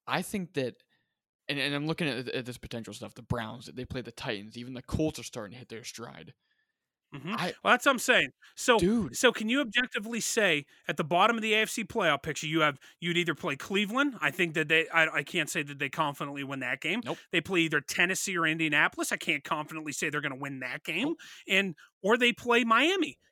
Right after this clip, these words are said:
Speaker 2: Could you think Miami, like, right now, if the playoffs started right now,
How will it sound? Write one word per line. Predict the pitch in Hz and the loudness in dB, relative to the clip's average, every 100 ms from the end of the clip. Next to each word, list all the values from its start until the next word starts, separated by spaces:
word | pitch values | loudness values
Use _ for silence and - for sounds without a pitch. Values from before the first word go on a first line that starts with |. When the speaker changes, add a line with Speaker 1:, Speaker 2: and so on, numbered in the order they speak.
| - | -12
Speaker 2:
Could | 170 | -2
you | 202 | 0
think | 233 269 214 | 4 4 4
Miami, | 208 196 240 302 226 | 4 4 4 0 0
like, | 214 208 190 - | 2 2 -2 2
right | 196 262 | 8 8
now, | 254 226 165 | 8 6 6
if | 151 | 2
the | 170 | -6
playoffs | 147 180 196 | -2 0 0
started | - 185 | 0 0
right | 165 180 180 | 2 2 4
now, | 170 147 | 4 4